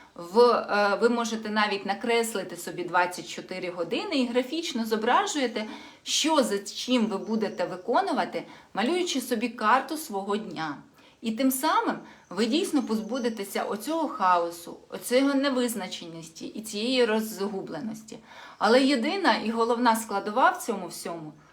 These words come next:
вам потрібно діяти. Тому що якщо ви не будете діяти і не будете виконувати ті плани, які ви сьогодні собі записали,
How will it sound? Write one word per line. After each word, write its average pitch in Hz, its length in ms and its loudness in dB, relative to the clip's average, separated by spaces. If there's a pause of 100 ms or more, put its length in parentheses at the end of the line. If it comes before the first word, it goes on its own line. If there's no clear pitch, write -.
(220)
вам 285 240 2
потрібно 220 480 0
діяти. - 500 -8 (520)
Тому 240 300 2
що - 180 2
якщо 277 460 4
ви 247 260 4
не 220 180 4
будете 220 500 -2
діяти 190 640 -4
і 220 60 -4
не 220 120 6
будете 214 420 -2
виконувати 180 720 -4
ті 214 200 -4
плани, 185 460 2
які 160 260 -8
ви 170 140 -6
сьогодні 175 480 -10
собі 185 300 -10
записали, 269 680 0